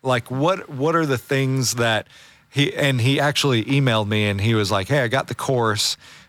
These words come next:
Uh, you've convinced me to focus on getting my sixty-six half cab running to the point that I can get it out and enjoy it." So, like, I think that's awesome. You know, instead of going into just full restoration mode,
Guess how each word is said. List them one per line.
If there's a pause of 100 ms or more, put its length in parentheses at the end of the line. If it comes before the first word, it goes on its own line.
Uh,
you've
convinced
me
to
focus
on
getting
my
sixty-six
half
cab
running
to
the
point
that
I
can
get
it
out
and
enjoy
it." (600)
So,
like, (140)
I
think
that's
awesome.
You
know,
instead
of
going
into
just
full
restoration
mode,